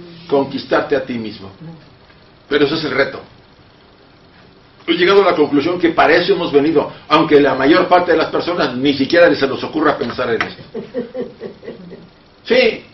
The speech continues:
todos tarde o temprano tenemos que entrarle a este sendero, todos, sin excepción,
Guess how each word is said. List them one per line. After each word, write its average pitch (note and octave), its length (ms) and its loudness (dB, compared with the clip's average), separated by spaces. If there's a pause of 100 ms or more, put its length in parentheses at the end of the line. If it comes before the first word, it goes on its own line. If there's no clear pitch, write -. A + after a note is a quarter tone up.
(120)
todos B3 520 8
tarde A#3+ 200 6
o A3+ 80 6
temprano A3+ 480 -2
tenemos G#3 420 -2
que G#3 60 -4
entrarle G3+ 380 2
a - 20 2
este F#3+ 200 2
sendero, D#3+ 460 -2
todos, G#3 360 2
sin D3+ 180 0
excepción, C#3+ 400 0